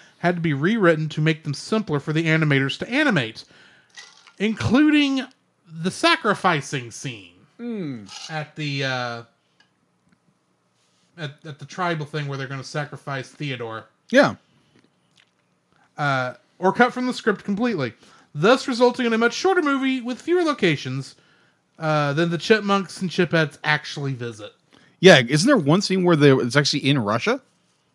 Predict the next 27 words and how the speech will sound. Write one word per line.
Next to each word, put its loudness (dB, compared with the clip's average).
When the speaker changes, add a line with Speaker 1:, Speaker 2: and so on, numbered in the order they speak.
Speaker 1:
For, -12
like, -8
a -12
short -6
second. -8
Speaker 2:
Yeah, 12
apparently 10
there 12
was 8
an 8
extended, 4
there's 8
an 6
extended 2
scene 0
that 6
was -4
cut 6
from -2
the -2
film 0
that 4
includes 2
them 0
being 2
in 0
Russia. -4